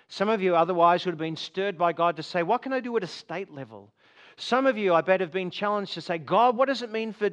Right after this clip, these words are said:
for me to respond to the great injustices and try and bring healing in a land at a national level?" Well, some of you might be called to actually not just give yourselves to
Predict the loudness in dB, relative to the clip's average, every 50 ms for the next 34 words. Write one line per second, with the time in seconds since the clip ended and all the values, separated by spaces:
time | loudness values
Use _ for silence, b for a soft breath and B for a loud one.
0 | B B B B B B -4 -4 -2 0 0 0 0 -2 -4 -6 -8 -10 -8 -6
1 | -6 -6 -6 -8 -8 -4 -2 0 0 0 0 -2 -4 -4 -6 B B B B B
2 | B -10 -4 -4 -4 -2 -2 -4 -4 -4 -4 -2 0 2 2 2 0 -4 -6 -6
3 | -6 -4 -2 -2 -2 -2 -4 -8 -12 -12 -10 -10 -10 -10 -8 -8 -8 -8 -6 -4
4 | -2 -2 -2 -2 -4 -4 -6 -6 -6 -8 -10 -14 -14 -10 -6 -4 -2 -2 -2 -4
5 | -4 -6 -6 -4 -4 -4 -2 -2 -2 -2 0 0 0 0 0 -2 -2 -2 -4 -4
6 | -4 -6 -8 -10 -8 -8 -8 -6 -6 -8 -8 -8 -10 -12 -12 -14 B B B B
7 | B B -10 -10 -4 -4 -2 -2 0 -2 -2 -4 -2 0 2 0 0 0 -4 -8
8 | -8 -10 -10 -6 -4 -2 -2 -2 -4 -4 -6 -6 -6 -6 -6 -6 -8 -8 -8 -6
9 | -8 -8 -8 -12 -14 -14 -12 -14 -14 -10 -8 -8 -8 -6 -6 -2 0 0 0 0
10 | -2 -6 -10 -10 -8 -8